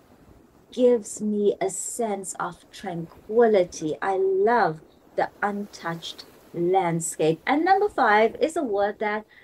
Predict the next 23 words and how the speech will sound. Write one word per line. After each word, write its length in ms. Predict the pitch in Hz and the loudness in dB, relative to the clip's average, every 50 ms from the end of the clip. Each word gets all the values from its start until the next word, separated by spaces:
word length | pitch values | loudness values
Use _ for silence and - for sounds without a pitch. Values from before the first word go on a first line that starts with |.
| _ - | _ -10
many 600 | 202 214 226 240 262 269 277 269 285 302 294 - - | -4 0 2 4 4 6 6 4 4 2 0 -2 -4
I 200 | - 208 226 226 | -4 0 2 2
E 40 | 233 | 2
L 120 | 226 214 | 0 0
T 60 | 214 | -4
S 20 | - | -8
students 580 | - - - 202 190 190 190 190 214 214 - - | -14 -10 -4 -4 -2 -2 -4 -6 -8 -10 -8 -4
already 580 | - 208 208 202 190 185 185 175 175 196 190 | -2 0 2 2 2 2 0 0 0 0 -2
know. 280 | 180 185 175 185 214 202 | -2 -2 -2 -2 -2 -2
I'm 180 | - 170 170 165 | -4 -6 -8 -10
pretty 420 | - - 359 302 - - 285 269 | -10 -10 -10 -8 -6 -6 -4 -4
sure 380 | 262 - - - 220 190 190 190 | -6 -6 -4 -2 0 0 0 0
you 320 | 175 180 180 180 175 175 - - - - | 0 0 0 0 0 -4 -8 -14 -18 -12
know 320 | - 170 170 165 156 165 | -8 -4 -2 0 2 2
it. 140 | 196 285 - - - - - - - | 2 0 -2 -6 -20 -20 -20 -16 -10
Let's 240 | - 175 185 185 - | -8 -8 -8 -6 -8
just 220 | - 226 220 - | -8 -8 -8 -4
focus 380 | - 196 185 190 - 196 196 - | -2 -2 -2 0 -2 -4 -6 -6
on 120 | 220 202 | -6 -6
the 60 | 196 196 | -8 -8
pronunciation. 1120 | 196 - 220 190 185 165 160 165 165 - - 175 170 165 151 160 160 - - 165 151 165 - - - _ - - _ - | -8 -8 -8 -6 -4 -2 -4 -4 -6 -8 -6 -4 -2 -2 -2 -2 -4 -4 -4 -4 -4 -4 -8 -14 -20 _ -20 -12 _ -2
Picturesque, 1120 | 277 262 - - - - - 240 202 180 185 196 - - - - - - - - - - - - - - - _ _ - | -2 -2 -2 -6 -14 -8 -4 -2 0 2 2 2 2 2 -2 -8 -10 -10 -12 -14 -16 -20 -20 -20 -20 -20 -20 _ _ -8
picturesque, 1000 | - 359 - - - - - 285 214 170 139 139 151 160 - - - - - - | -8 -8 -8 -8 -10 -8 -4 -2 -2 0 -2 -4 -4 -8 -12 -12 -12 -12 -14 -16